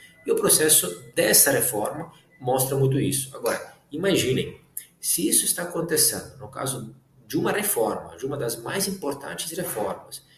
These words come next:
e que estão, e que está muito sob os holofotes, imaginem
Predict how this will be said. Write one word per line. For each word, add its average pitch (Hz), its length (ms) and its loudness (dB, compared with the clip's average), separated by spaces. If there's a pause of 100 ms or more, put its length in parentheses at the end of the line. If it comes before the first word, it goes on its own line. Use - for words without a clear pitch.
(380)
e 113 100 -16
que - 160 0
estão, 143 560 2
e - 40 -10
que - 100 -2
está - 180 0
muito 170 400 0
sob 135 240 2
os - 80 2
holofotes, - 800 0 (240)
imaginem 202 1080 0